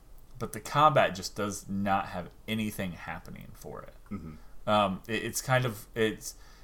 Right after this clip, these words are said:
Speaker 1: it's kind of a, a big letdown that this world and these characters are stuck in this kind of gameplay.
Speaker 2: Yeah.
Speaker 1: Um, so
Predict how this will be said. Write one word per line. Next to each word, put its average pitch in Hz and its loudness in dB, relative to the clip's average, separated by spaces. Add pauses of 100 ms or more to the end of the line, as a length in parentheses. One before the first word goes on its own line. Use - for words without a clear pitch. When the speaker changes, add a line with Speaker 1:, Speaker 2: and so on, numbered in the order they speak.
Speaker 1:
it's 113 0
kind 165 0
of 147 0
a, 120 0 (800)
a 123 6
big 120 4
letdown 95 4 (160)
that 98 2 (420)
this 120 2
world 117 6
and 101 0
these 101 -2
characters 92 -2
are 85 -2 (560)
stuck - 2
in 92 -2
this 87 -6
kind 80 -10
of 78 -14
gameplay. 62 -12 (920)
Speaker 2:
Yeah. 90 -10 (160)
Speaker 1:
Um, 101 6 (580)
so 107 6